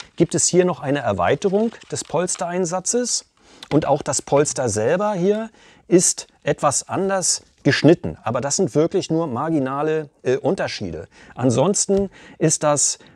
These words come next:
Polster und vor allen Dingen auch hier diese, äh, Gel, gelartige Masse im, äh, Polster, äh, selbst, ähm, identisch. Wir können da also keinen Unterschied feststellen. Aber es gibt diesen,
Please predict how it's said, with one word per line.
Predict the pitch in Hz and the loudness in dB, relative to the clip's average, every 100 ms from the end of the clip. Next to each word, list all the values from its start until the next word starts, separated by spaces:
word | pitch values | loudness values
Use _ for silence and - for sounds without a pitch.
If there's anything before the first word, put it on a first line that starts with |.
| _ - | _ 0
Polster | 147 101 - 101 202 - | 2 2 0 -2 -4 -4
und | - 185 | 2 2
vor | - 143 | 2 -4
allen | 180 | 0
Dingen | 180 139 | -2 0
auch | 156 - | -2 -2
hier | 175 202 | -4 -2
diese, | 139 165 147 151 160 _ | -2 0 0 -2 -4 _
äh, | - 131 | -8 -4
Gel, | 104 170 220 202 | 2 4 4 2
gelartige | 120 180 202 143 165 151 143 120 | 0 0 0 -2 -8 -4 -2 -2
Masse | 175 - 113 92 _ | -2 -2 -4 -8 _
im, | - 190 233 220 | -4 -2 0 -4
äh, | 196 185 | -6 -8
Polster, | 175 160 185 - 156 170 170 - | -6 -4 -4 -4 -4 -6 -10 -14
äh, | 220 165 160 | -8 -4 -2
selbst, | 113 143 196 - - - - _ _ - | 0 0 0 -4 -6 -14 -20 _ _ -2
ähm, | 135 139 143 - | 2 2 0 2
identisch. | 139 165 185 101 - | 2 4 0 -4 -4
Wir | 107 | -2
können | 156 165 | 0 -2
da | 156 | -2
also | 143 | -4
keinen | - 147 185 | -4 -2 -2
Unterschied | 175 175 175 - 151 - _ _ _ | -2 -4 -4 -2 -2 -2 _ _ _
feststellen. | - 139 143 - - 98 80 71 71 _ - | -4 -2 -2 -2 -4 -6 -6 -8 -12 _ 0
Aber | 123 196 240 226 _ _ - | 4 4 2 -6 _ _ -8
es | 135 - | -6 -2
gibt | 143 139 - _ - | -2 -2 -8 _ -4
diesen, | 135 120 113 | -2 0 -2